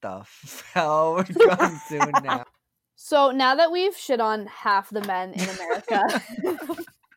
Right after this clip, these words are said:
Speaker 1: <laughs>
Speaker 2: um, let's talk about some people we do love. The music industry is booming right now.
Speaker 1: Booming.
Speaker 2: Boom,
Speaker 1: Okay,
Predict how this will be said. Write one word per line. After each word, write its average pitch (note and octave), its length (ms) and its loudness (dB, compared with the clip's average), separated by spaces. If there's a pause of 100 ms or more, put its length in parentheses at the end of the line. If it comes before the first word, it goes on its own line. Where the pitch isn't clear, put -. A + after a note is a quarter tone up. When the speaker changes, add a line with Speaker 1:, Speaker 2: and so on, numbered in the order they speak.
(320)
Speaker 1:
<laughs> - 760 -12
Speaker 2:
um, C4 460 4
let's C#4 280 2
talk D#4 240 4
about E4 200 4
some E4+ 140 -4
people D4+ 320 2
we D4+ 140 2
do B3 320 -2
love. A#3 360 4 (120)
The C#4+ 100 2
music B3 520 -2
industry G#3 560 -6
is G3 180 -4
booming F#3 500 -6
right F3 200 -6
now. F3 280 -4 (240)
Speaker 1:
Booming. E3 1600 -4
Speaker 2:
Boom, E3 120 0 (140)
Speaker 1:
Okay, C4 280 -2